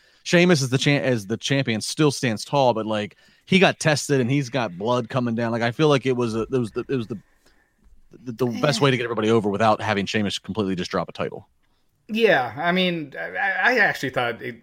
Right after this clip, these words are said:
Speaker 2: Mansoor didn't. I thought it, he looked a little weak with, uh, how this match was booked. Um, you know, coming in, new guy, and then just kinda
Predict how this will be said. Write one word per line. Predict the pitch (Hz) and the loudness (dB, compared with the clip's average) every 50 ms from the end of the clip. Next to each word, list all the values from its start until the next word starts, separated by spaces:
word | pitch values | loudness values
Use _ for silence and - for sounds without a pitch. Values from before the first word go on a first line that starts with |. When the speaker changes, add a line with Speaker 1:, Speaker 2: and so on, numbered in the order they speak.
| _ - | _ -10
Speaker 2:
Mansoor | 131 123 131 131 131 - 143 139 135 131 | -6 -4 -4 -4 -4 -4 -2 -2 -2 -2
didn't. | 117 117 127 123 - - 147 _ _ _ _ _ | -4 -6 -8 -10 -12 -18 -20 _ _ _ _ _
I | - | -12
thought | - - 254 277 262 160 | -6 -4 -2 -2 -4 -6
it, | - _ 60 60 _ | -10 _ -20 -20 _
he | - 139 156 | -12 -8 -6
looked | 190 190 - _ _ - | -6 -6 -8 _ _ -6
a | - | -2
little | 147 170 175 156 127 | 0 2 2 0 0
weak | 131 180 233 - - - - - - _ _ - | -2 -4 -6 -6 -12 -16 -20 -20 -20 _ _ -16
with, | - 117 113 110 - | -12 -12 -10 -10 -10
uh, | 113 110 | -10 -6
how | - 120 117 113 113 113 - - 107 107 | -4 -4 -4 -4 -6 -8 -12 -16 -20 -20
this | 107 107 - - | -18 -16 -14 -12
match | 117 107 107 104 - | -12 -12 -12 -12 -14
was | 107 101 | -16 -14
booked. | - - 110 101 95 - - - - - - - - - - - - - - 131 | -12 -10 -10 -10 -12 -14 -20 -20 -20 -20 -20 -20 -20 -20 -20 -20 -20 -16 -10 -6
Um, | 123 123 123 123 120 120 120 110 - _ _ _ _ _ _ _ _ | -4 -2 -2 -2 -4 -6 -10 -14 -18 _ _ _ _ _ _ _ _
you | - 170 170 | -4 -2 -2
know, | 160 147 147 - _ _ _ _ _ - _ - | -2 -2 -4 -8 _ _ _ _ _ -20 _ -10
coming | - 165 175 180 165 151 | -6 -4 -2 -2 -2 0
in, | 147 147 147 147 147 147 147 147 135 - | 0 0 0 0 0 -2 -4 -6 -8 -10
new | - 117 123 139 147 135 | -8 -4 -2 -2 0 2
guy, | 135 127 131 127 127 127 | 4 4 4 4 4 4
and | 127 131 135 135 135 131 | 2 0 -4 -6 -6 -4
then | 143 147 147 | -4 -4 -4
just | 143 139 - | -6 -8 -6
kinda | - 202 202 196 190 185 175 - | -4 -2 -2 0 0 -2 -2 -4